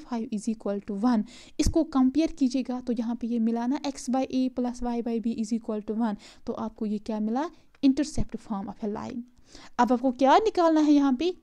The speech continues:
Length of intercept। वो किसके बराबर होता है? Root of A square plus B square। यहाँ पे ए क्या है? इसको कंपेयर कीजिएगा x by a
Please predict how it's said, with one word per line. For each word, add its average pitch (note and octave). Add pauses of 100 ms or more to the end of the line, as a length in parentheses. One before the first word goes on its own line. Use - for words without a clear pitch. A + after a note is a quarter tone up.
Length G#3
of C4
intercept। C4 (340)
वो A#3+
किसके D#4+
बराबर D4+
होता C#4+
है? D#4+
Root C#4
of D#4
A B3
square A#3+
plus G#3+
B A3
square। - (280)
यहाँ A#3+
पे B3
ए D4
क्या D4+
है? C#4+
इसको B3
कंपेयर C4
कीजिएगा D4
x C#4
by D4
a D4+